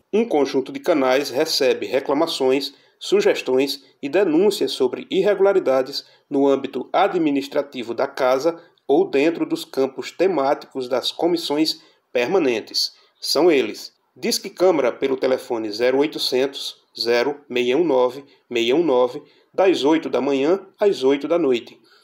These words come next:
Fale conosco no portal da Câmara na internet e correspondência no endereço Praça dos Três Poderes, Brasília, Distrito Federal, cep setenta, cento e sessenta, novecentos.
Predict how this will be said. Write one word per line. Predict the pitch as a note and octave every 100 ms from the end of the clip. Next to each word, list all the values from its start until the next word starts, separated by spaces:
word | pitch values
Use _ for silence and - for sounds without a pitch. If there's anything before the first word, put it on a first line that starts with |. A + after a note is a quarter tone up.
| _ -
Fale | - B2 C#3
conosco | F3 D#3 D#3+ E3 D3+
no | C3+
portal | C#3+ C3 B2+ A#2+
da | C#3
Câmara | C#3 C3+ C#3+ D#3 C#3
na | B2
internet | A2+ E3 F3 C#3 A2+ - _ _ _ _ -
e | -
correspondência | - C#3+ D3 G#3 F#3 D3 D#3 F#3 F#3 - _
no | C#3+
endereço | D3 C#3+ C3 B2+ A#2+ -
Praça | A#2+ C3 C#3 A#2+
dos | A#2
Três | - C#3 D#3+
Poderes, | - G3 C#3 D3 E3 - _ _ -
Brasília, | C3+ E3 - C#3 D#3+
Distrito | B2 D3+ - C#3 B2
Federal, | A2+ C3+ D#3 C3+ D3 D3 - _
cep | - D#3+ C3 - A2
setenta, | - D#3+ D#3+ C3+ C#3 D#3+ D#3+ - _ -
cento | - F#3 F3 B2+
e |
sessenta, | - D3+ - C3+ C3+ C#3+ D3 _ -
novecentos. | B2 C3 E3 - B2 G2+ - -